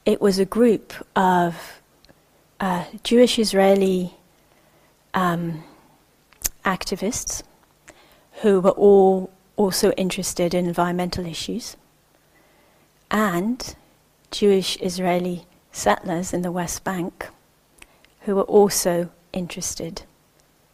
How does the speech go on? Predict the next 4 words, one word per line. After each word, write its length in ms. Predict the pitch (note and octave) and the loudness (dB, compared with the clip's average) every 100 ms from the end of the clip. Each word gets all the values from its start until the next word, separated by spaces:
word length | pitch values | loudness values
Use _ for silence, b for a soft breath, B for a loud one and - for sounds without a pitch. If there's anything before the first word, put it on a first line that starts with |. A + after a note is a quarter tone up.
| _ | _
in, 360 | F#3+ F3 E3+ D#3 - _ _ _ _ _ _ _ _ _ _ _ _ _ _ _ _ _ _ _ _ _ _ _ _ | -8 -6 -8 -12 -16 _ _ _ _ _ _ _ _ _ _ _ _ _ _ _ _ _ _ _ _ _ _ _ _
um, 360 | E3+ E3 D#3+ E3 _ _ _ _ _ _ _ _ _ _ - - _ _ _ _ - | -10 -8 -10 -14 _ _ _ _ _ _ _ _ _ _ -14 -14 _ _ _ _ -6
environmental 640 | F3+ F3 E3+ E3 D#3 F3 | -4 -4 -4 -4 -6 -10
action. 420 | D#3+ D#3 - F3 | -10 -12 -12 -14